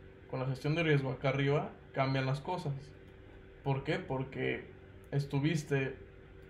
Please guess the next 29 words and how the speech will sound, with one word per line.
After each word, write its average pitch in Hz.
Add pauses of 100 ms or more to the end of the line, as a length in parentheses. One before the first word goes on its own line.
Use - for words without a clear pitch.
(280)
estricto 143 (520)
manejando 131 (920)
un 156
buen 143
ratio, 143
uno 147
a 131
dos, 147 (100)
uno 135
a 127
tres. 175 (1700)
¿Eso 156
qué 175
implica? 165
Eso 147
es 190
muy 185
mental, 147
o 135
sea, 131
ese 180
tema 160
es 151
muy 135
mental. 127 (1000)
Es 147
mucho 170
control 139
mental, 135